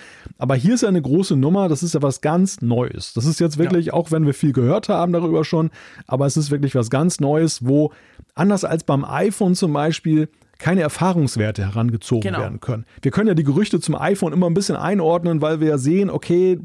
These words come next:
Speaker 1: bei Apple läuft das so und so und beim iPhone haben sie es immer so und so gemacht. Also ist das wahrscheinlich oder eher nicht
Speaker 2: Mhm.
Speaker 1: wahrscheinlich. Aber wer, wer weiß das denn bei dem Headset? Da gibt's ja
Speaker 2: Ja.
Speaker 1: null.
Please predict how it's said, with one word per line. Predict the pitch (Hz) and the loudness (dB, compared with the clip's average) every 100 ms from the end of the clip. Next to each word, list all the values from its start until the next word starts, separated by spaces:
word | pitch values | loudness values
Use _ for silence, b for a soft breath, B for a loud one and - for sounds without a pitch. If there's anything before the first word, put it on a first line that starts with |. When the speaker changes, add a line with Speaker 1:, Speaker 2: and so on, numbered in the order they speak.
| - | -4
Speaker 1:
bei | 143 139 | -2 -2
Apple | 175 147 | 0 0
läuft | 147 151 | 0 0
das | 123 | -2
so | 131 202 | 0 0
und | 202 | 0
so | 160 170 160 | 0 0 0
und | |
beim | 139 139 | -2 -2
iPhone | 156 151 147 | -2 0 0
haben | 147 | 0
sie | |
es | 123 | 0
immer | 123 | 0
so | 123 | 2
und | 196 156 | 2 2
so | 143 | 2
gemacht. | 143 147 B B B B | 0 -2 B B B B
Also | 139 147 | 0 2
ist | 160 151 | 0 0
das | 135 120 | 0 0
wahrscheinlich | 110 - 127 147 131 | -2 0 0 2 0
oder | 147 113 | -2 -6
eher | 98 107 | -6 -4
nicht | 135 - | -4 -4
Speaker 2:
Mhm. | - | -4
Speaker 1:
wahrscheinlich. | 160 220 - - - _ b b - | -2 -2 -6 -12 -16 _ b b -6
Aber | 123 127 - | -2 -2 -4
wer, | 131 139 147 | -4 -2 0
wer | 143 123 | -2 0
weiß | 156 - | 0 2
das | 143 | 0
denn | 151 147 | 2 4
bei | 135 | 4
dem | 131 | 4
Headset? | 117 208 - 135 - | 2 0 0 -2 -2
Da | - | -2
gibt's | 113 160 | 0 2
ja | 139 | 4
Speaker 2:
Ja. | 139 240 | 4 4
Speaker 1:
null. | 143 101 | 2 -2